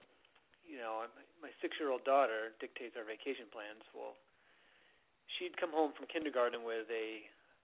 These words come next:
like, they'd printed a bucket, and it was, like, their summer bucket list. And I was reading through, and it was, like,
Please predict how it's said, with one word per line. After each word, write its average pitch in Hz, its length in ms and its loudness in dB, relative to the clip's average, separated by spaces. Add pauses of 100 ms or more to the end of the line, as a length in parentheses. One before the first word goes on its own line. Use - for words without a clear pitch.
(120)
like, 117 160 -10
they'd 123 220 -4
printed 135 260 0
a 120 80 -2
bucket, 120 400 2
and - 20 -8
it 117 60 -8
was, 113 80 -10
like, 117 160 -6
their 120 160 -2
summer 117 240 -6
bucket 151 380 2
list. - 260 -14
And 139 160 -10
I 143 80 -4
was 135 80 -12
reading 151 320 0
through, 131 240 2
and 131 60 -4
it 131 80 -4
was, 123 100 -4
like, 123 80 0